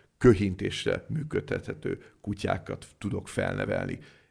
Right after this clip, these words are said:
Ezt csináljuk mi a kölyök tanfolyamon. Iszonyatos jó. Annyira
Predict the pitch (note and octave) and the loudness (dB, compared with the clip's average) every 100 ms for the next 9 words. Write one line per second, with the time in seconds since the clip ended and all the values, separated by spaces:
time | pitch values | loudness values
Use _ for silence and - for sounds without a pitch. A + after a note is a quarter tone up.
0 | _ - A2 - A2+ F#2+ F#2+ F#2+ G2+ G2 | _ 4 4 4 0 0 -2 -2 -2 -2
1 | G2+ G#2+ G2 F#2+ G2+ F#2+ - G#1 G#1 - | -2 -2 -2 -2 -4 -2 -2 0 -2 -6
2 | - - _ _ - - - - - - | -12 -20 _ _ -8 -4 -4 -4 -6 -8
3 | - D#2+ - - _ - A2 G#2 G2+ G2 | -8 -8 -12 -18 _ 4 6 8 6 4